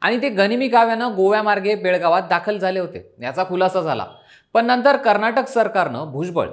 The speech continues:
यांना त्यांच्या सगळ्या साथीदारांसह अटक केली. मग त्यांना धारवाडच्या जेलमध्ये ठेवण्यात आलं. तब्बल दोन महिने त्यांना त्या जेलमध्ये काढावे लागले. दोन महिन्यांनी जेव्हा त्यांची जेलमधून सुटका केली गेली, तेव्हा ते परत मुंबईला गेले.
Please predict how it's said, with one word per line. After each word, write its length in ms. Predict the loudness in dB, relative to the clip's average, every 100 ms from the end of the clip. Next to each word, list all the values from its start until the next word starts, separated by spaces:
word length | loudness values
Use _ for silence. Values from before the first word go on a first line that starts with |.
| -6
यांना 240 | -6 -6
त्यांच्या 300 | -6 -2 0
सगळ्या 380 | 2 2 4 4
साथीदारांसह 680 | 2 0 0 0 -2 -4 -2
अटक 220 | -2 -4 -8
केली. 340 | -10 -12 -16 _ _ _
मग 120 | -8
त्यांना 260 | -6 -2 -2
धारवाडच्या 520 | 0 2 4 2 0
जेलमध्ये 400 | -2 -2 0 0
ठेवण्यात 340 | 0 0 0 -2
आलं. 200 | -4 -6 -14 _ -20 _ -4
तब्बल 300 | 2 2 2
दोन 280 | 4 4 4
महिने 420 | 0 -2 -6 -8
त्यांना 220 | -6 -6
त्या 180 | -2 -2
जेलमध्ये 480 | 0 -2 -2 0 0
काढावे 340 | 2 2 0
लागले. 240 | -2 -4 -8 -12 _ _ _ _
दोन 240 | 2 2
महिन्यांनी 520 | 4 0 0 -2 -4 0
जेव्हा 220 | 2 2
त्यांची 280 | 0 -4 -6
जेलमधून 560 | 0 0 0 -2 -2
सुटका 340 | -2 -6 0 0
केली 220 | 0 0
गेली, 400 | -2 -4 -10 -10
तेव्हा 160 | -4 -4
ते 100 | 0
परत 320 | 2 2 0
मुंबईला 420 | -2 2 2 2
गेले. 260 | 0 -4